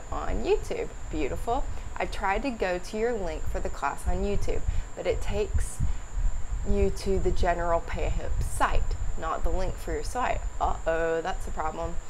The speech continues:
Um, it should, so the, the course listing is hosted on PayHip, okay? Um, so look on that, and how it, how it looks is it's like a flame,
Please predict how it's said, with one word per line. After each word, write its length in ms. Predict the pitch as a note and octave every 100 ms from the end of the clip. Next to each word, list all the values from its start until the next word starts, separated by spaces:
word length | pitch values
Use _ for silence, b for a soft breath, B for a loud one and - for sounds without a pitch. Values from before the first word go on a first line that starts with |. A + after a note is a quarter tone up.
| B B B -
Um, 560 | F#3 F#3+ F3+ E3+ E3 D#3+ - - - - - - - - - -
it 240 | A#3 -
should, 800 | - - B3+ B3+ C#4 C#4+ C#4+ B3 - - B B -
so 220 | - C4
the, 380 | G#3+ A#3 G3+ - -
the 120 | G3 G#3+
course 440 | - D4 D#4+ - -
listing 520 | A3+ A#3 - B3+ A3 -
is 380 | G#3+ B3 A3+ -
hosted 640 | B3 A3+ G#3 - F3 D#3+
on 300 | D#3+ E3 D#3+
PayHip, 540 | - E3 D#3+ - - - - -
okay? 480 | E3+ D#3+ D#3+ D#3+ E3 B B B B -
Um, 540 | F3+ F3 E3 E3 E3 -
so 600 | - - G3+ F#3+ F3+ E3 -
look 360 | F3+ A3+ D4 C4
on 200 | A3+ G#3+
that, 360 | G3+ G3+ -
and 260 | G3 G3 F3+ - -
how 340 | - A#3 A#3 B3
it, 240 | F#3+ -
how 340 | - - G#3+
it 140 | F#3+ -
looks 500 | F3 G#3+ C4+ - -
is 200 | F#3+ F3
it's 280 | D#3+ - -
like 240 | E3+ D#3+
a 100 | C3+
flame, 720 | - - F#3+ G3+ G#3 G#3 G#3